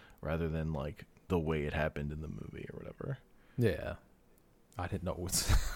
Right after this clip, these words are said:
Speaker 2: <laughs> I guess I assumed it was not faithful at all. That's
Speaker 1: It's,
Speaker 2: kinda
Speaker 1: like,
Speaker 2: funny.
Speaker 1: pretty fu-, hilariously faithful. They, like, watched that movie and <laughs> turned it into a video
Speaker 2: Yeah,
Speaker 1: game.
Speaker 2: yeah, yeah.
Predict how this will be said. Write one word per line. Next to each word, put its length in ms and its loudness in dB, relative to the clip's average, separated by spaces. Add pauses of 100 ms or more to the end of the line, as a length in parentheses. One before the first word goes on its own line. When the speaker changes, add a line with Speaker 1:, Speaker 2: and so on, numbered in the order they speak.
(120)
Speaker 2:
<laughs> 300 -12
I 60 4
guess 260 4
I 100 10
assumed 400 4
it 80 0
was 220 -4
not 340 6
faithful 440 -2
at 80 -6
all. 300 -2 (760)
That's 200 6
Speaker 1:
It's, 80 0
Speaker 2:
kinda 160 4
Speaker 1:
like, 100 2
Speaker 2:
funny. 200 2
Speaker 1:
pretty 240 0
fu-, 220 -10 (340)
hilariously 680 4
faithful. 580 2 (720)
They, 120 6
like, 160 10
watched 360 12
that 160 12
movie 380 6
and 200 -2
<laughs> 0 -
turned 380 6
it 140 8 (200)
into 80 10
a 80 8
video 380 6
Speaker 2:
Yeah, 240 12
Speaker 1:
game. 100 10 (420)
Speaker 2:
yeah, 300 6 (540)
yeah. 60 12